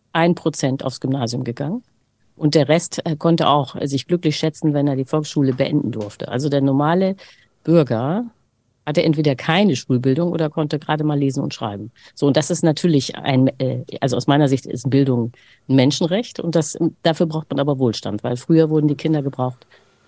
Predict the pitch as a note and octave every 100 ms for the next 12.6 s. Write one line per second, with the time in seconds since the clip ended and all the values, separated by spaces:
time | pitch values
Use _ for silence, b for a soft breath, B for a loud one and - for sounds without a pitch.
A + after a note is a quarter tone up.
0 | _ - - C#3 G2 - - - - -
1 | - C3+ - F#3 E3 C3 F#2+ F#2+ - -
2 | _ _ - A#2+ C#3 B2+ C3 B2 D3+ -
3 | E3+ E3 - - F3 D#3 E3+ - G3+ -
4 | A2+ F#2+ D#3 D#3+ D3+ D#3 D3 C#3+ D#3+ -
5 | F3 D#3+ E3+ - D3+ - E3 E3+ D#3 F3+
6 | F#3 - D#3+ D3 C#3+ C#3+ C3+ - - A3
7 | E3 B2+ C3 C3+ E3+ - B2+ B B B
8 | B B - E3 D3 D3+ - G3+ G#3 C#3
9 | A2 A2+ G2+ B2 C3 G#2+ - A#2 G2 G2+
10 | C3+ C3+ D3+ D3+ F3 A#2 G#2 - A2+ A2+
11 | - A2+ A2+ A2 B B B _ - D#3
12 | D#3+ F3 - F3+ G3+